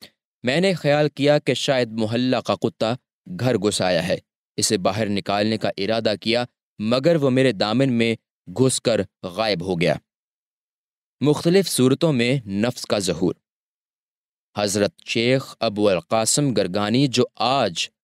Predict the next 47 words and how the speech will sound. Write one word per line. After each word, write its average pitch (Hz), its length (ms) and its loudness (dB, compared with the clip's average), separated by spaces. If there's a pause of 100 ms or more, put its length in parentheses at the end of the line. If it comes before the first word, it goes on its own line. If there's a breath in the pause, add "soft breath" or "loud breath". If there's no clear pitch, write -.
कतब 143 260 0
ज़माना 131 580 0
और 117 240 2
तरीक़त 139 560 0
के 156 200 2
दारुल 117 420 0
महाम 110 420 -2
हैं, 95 200 -4 (180)
अब 113 140 0 (120)
काहे 151 280 2
अल्लाह 110 340 -2
ताला, 107 380 -4 (320 soft breath)
वो 113 140 0
अपने 160 340 2
इब्तदाए 120 560 -2
हाल 120 300 0
की 123 160 0
एक 110 140 2
निशानी 110 460 0
बयान 104 320 -2
करते 104 360 -4
हैं 110 180 -2
कि 107 140 -2
मैंने 104 380 -2
नफ्स 95 320 -2
को 101 240 2 (300)
सांप 127 460 -4
की 110 140 0
सूरत 120 400 0
में 98 100 0
देखा 90 300 -2
है। 85 160 0 (180)
और 160 220 2
एक 170 160 -4
बुजुर्ग 120 360 2
बयान 104 320 -4
करते 110 320 -4
हैं 110 180 -2
कि 117 120 -2
मैंने 107 240 -2
नफ्स 107 240 -2
को 123 160 2
चूहे 120 440 0
की 160 100 -2
शक्ल 117 280 0
में 101 160 0
देखा, 87 340 -2